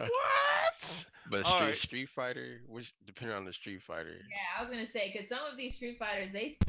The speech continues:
Speaker 3: switch up all of the combos.
Speaker 2: Like, you don't, you don't even have to do combos anymore. You used to be like
Speaker 1: <laughs> He, he just
Speaker 2: And
Speaker 1: press
Speaker 2: then
Speaker 1: all the button at once.
Speaker 2: all the buttons, and, uh, luckily
Speaker 1: I,
Speaker 2: a, a
Speaker 1: don't you
Speaker 2: combination
Speaker 1: hate
Speaker 2: will
Speaker 1: that?
Speaker 2: come out.
Speaker 1: Like, when you
Speaker 3: Pretty
Speaker 1: playing
Speaker 3: much.
Speaker 1: ga-, when you playing, like, a such competitive game,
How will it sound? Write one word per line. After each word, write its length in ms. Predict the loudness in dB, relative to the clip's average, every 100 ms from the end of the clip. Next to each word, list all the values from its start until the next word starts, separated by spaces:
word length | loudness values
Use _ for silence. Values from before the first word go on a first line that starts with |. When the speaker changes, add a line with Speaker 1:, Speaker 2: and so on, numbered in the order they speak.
| 6 0
Speaker 3:
switch 320 | 0 -4 -4
up 140 | -4 -4 -4
all 160 | -4
of 60 | -4
the 60 |
combos. 240 | -6 -8 -4
Speaker 2:
Like, 180 | -4 -2
you 60 |
don't, 180 | -2 -2
you 80 | -2
don't 80 | 0
even 180 | 0 -2
have 120 | -4
to 80 | -6
do 160 | -10 -6
combos 400 | -4 -4 -4 -6
anymore. 260 | -8 -6
You 60 | -8
used 120 | -8
to 60 | -10
be 80 | -6
like 200 | -4 -6 -14 _ -6
Speaker 1:
<laughs> 20 | -2 0 2 2 4 2 -4 -8 -6 0
He, 200 | 2 2 0 -6 6
he 160 | 8 10
just 220 | 10 8
Speaker 2:
And 80 | 6
Speaker 1:
press 200 | 6 8
Speaker 2:
then 80 |
Speaker 1:
all 100 | 8
the 80 | 6
button 400 | 6 2 2 -2
at 200 | 2 2
once. 260 | 2 0 2
Speaker 2:
all 140 | 0
the 140 | 0 -2
buttons, 400 | 0 -2 -4 -10
and, 280 | -10 -10 -14 _ -20 2 4
uh, 40 | 4
luckily 260 | 2 4 2
Speaker 1:
I, 60 | 2
Speaker 2:
a, 260 | -2 -10
a 20 | -2
Speaker 1:
don't 240 | 0 2
you 80 | 0
Speaker 2:
combination 200 | -2 -4
Speaker 1:
hate 80 | -4
Speaker 2:
will 80 |
Speaker 1:
that? 80 | -6
Speaker 2:
come 160 | -6 -6
out. 80 | -4
Speaker 1:
Like, 180 | -4 -2
when 180 | -4
you 80 | -4
Speaker 3:
Pretty 140 | -2 0
Speaker 1:
playing 160 | 0
Speaker 3:
much. 100 | 2 0
Speaker 1:
ga-, 120 | 0 -6 _ -6
when 140 | -4
you 120 | -4
playing, 300 | -2 0 2
like, 200 | 2 2
a 100 | -2
such 380 | 0 0 0 -4
competitive 720 | -8 0 2 4 2 -4 -4
game, 420 | -2 0 -2 -10